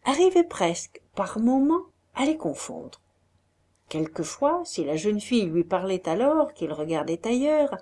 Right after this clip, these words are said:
il était forcé de demander : « Laquelle a dit cela ? » Souvent même, il s'amusait à jouer ce jeu de la confusion quand ils étaient seuls tous les trois,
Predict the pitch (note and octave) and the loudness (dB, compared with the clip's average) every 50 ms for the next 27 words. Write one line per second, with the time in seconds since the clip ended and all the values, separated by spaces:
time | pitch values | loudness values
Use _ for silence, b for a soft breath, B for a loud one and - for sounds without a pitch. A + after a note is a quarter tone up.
0 | b b b b b b b b b b - B3 A#3+ D4+ D4+ - F#4+ F4+ - E4 | b b b b b b b b b b 0 2 2 4 4 4 2 2 2 -2
1 | D#4+ - - F4+ D#4 C#4 C4 A#3+ B3 A#3+ B3 B3 B3 B3 C#4 C#4 B3+ - _ _ | -2 2 2 2 4 4 2 2 4 4 4 4 4 2 0 0 -2 -6 _ _
2 | _ _ _ _ _ _ _ _ _ _ _ _ _ _ - E4+ E4 D#4 D#4+ - | _ _ _ _ _ _ _ _ _ _ _ _ _ _ 4 4 4 4 2 0
3 | G3 D#3+ G#3 D4 F#4+ G#4 F4 C4 C4 B3 - - A#3 A3 G#3+ C#4 - - - _ | 0 2 4 4 4 4 6 6 4 4 4 4 4 4 4 2 0 -2 -8 _
4 | _ _ _ _ _ _ _ _ _ _ _ _ _ _ _ _ _ _ _ _ | _ _ _ _ _ _ _ _ _ _ _ _ _ _ _ _ _ _ _ _
5 | _ _ _ - - - F#3+ E3 E3+ E3 D#3 - - D3 C#3 C3 - - b b | _ _ _ -10 -6 -4 -2 -2 -2 -2 -2 -4 -6 -8 -8 -10 -12 -14 b b
6 | b b b - A3+ G3 - - - A#3 G#3+ G#3+ G#3+ A3 G#3+ C4+ B3+ A#3+ A3+ A3+ | b b b -2 -2 -2 0 2 2 4 4 4 2 0 2 2 2 2 2 2
7 | G#3 F#3+ F#3 - F#3+ G3 F#3+ F#3 F3+ - - F#3+ F3+ E3 E3+ F#3 F3+ E3 F3 E3+ | 0 0 0 0 0 2 2 2 2 0 -2 -2 -2 0 0 0 2 2 2 0
8 | F3 E3+ - - F3+ F3 - - F#3+ E3 D#3 D#3 F3+ E3+ E3 E3+ - F3 F3 E3 | 0 -2 -2 -4 -6 -6 -6 -6 -6 -6 -2 -2 -2 -2 -2 -4 -6 -8 -8 -6
9 | - F#3 E3+ D#3 D#3+ F3+ E3+ - F3+ E3+ - - - F#3 E3+ D#3+ D#3+ - E3+ D#3 | -6 -8 -8 -2 -2 -2 -2 -2 -4 -6 -4 -4 -2 -2 -2 -2 -4 -8 -6 -2
10 | D#3 D#3+ D#3 - - - D3+ D3+ D#3 b | -2 -2 -4 -6 -8 -4 -4 -4 -4 b